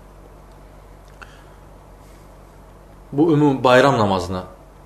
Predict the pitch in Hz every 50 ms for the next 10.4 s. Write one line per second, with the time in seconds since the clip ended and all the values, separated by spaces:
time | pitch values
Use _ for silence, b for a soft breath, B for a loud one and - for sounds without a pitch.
0 | - - - - - - - - 113 110 113 120 127 123 113 104 98 95 90 95
1 | 95 90 90 95 92 98 92 - - - 131 147 170 170 165 160 151 147 - -
2 | - - - - - - 165 135 135 127 - - 127 110 - - - - 113 107
3 | - - 127 113 110 107 104 104 107 107 104 107 104 107 107 101 - - 127 120
4 | 113 117 127 127 120 110 113 120 131 139 147 147 B B B B B B B B
5 | - - - - 143 117 - 110 107 104 101 98 95 90 - - 92 90 - -
6 | - - - - - 104 92 92 95 90 92 92 - - - 131 139 135 - 104
7 | - - 117 113 110 104 101 101 101 104 110 131 143 113 113 110 110 104 104 98
8 | - 131 120 104 98 95 - 113 117 135 143 147 B B B B B B - 101
9 | 107 113 120 131 143 - - - - - - - - 117 107 101 104 113 117 107
10 | 98 - - 113 117 123 135 139